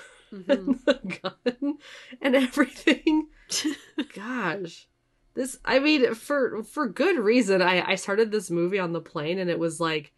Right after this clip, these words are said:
Speaker 1: it's like, "Be courteous if there's any young ones around <laughs> you. This movie
Speaker 2: Uh-huh.
Speaker 1: could have some, some, some adult content in it." And I looked around and I was like, "Okay, I don't see any kids." <laughs> And so I was like, "Okay, I'm all
Speaker 2: <laughs>
Speaker 1: clear."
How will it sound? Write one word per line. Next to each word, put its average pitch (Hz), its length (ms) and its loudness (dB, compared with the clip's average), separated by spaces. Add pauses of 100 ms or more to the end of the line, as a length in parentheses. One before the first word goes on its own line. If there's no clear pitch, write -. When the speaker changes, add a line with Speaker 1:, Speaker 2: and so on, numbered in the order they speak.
(180)
Speaker 1:
it's - 80 -18
like, 214 160 -6
"Be 359 120 4
courteous 262 600 0
if 175 120 -6
there's 175 200 -2
any 196 140 0
young 185 320 4
ones 180 260 2
around 170 540 0
<laughs> - 0 -
you. 214 140 6
This 202 380 0
movie 220 160 2
Speaker 2:
Uh-huh. 196 240 2
Speaker 1:
could 208 200 4
have 190 220 2
some, 175 340 -4 (640)
some, 165 720 -2
some 185 200 -4
adult 185 400 2
content 196 520 2
in 160 80 2
it." 151 60 0
And 160 100 0
I 165 80 2
looked 175 260 2
around 170 320 4
and 170 100 -2
I 160 100 -2
was 156 140 -6
like, 156 360 -6 (320)
"Okay, 160 360 -10
I 160 40 -8
don't 165 180 -8
see 160 240 -10
any 165 140 -10
kids." 175 360 -10
<laughs> - 0 -
And 180 120 -6
so - 180 -8
I - 140 -12
was 233 120 2
like, 220 140 6
"Okay, - 240 6
I'm 180 140 4
all 247 140 6
Speaker 2:
<laughs> - 20 -8
Speaker 1:
clear." 247 480 6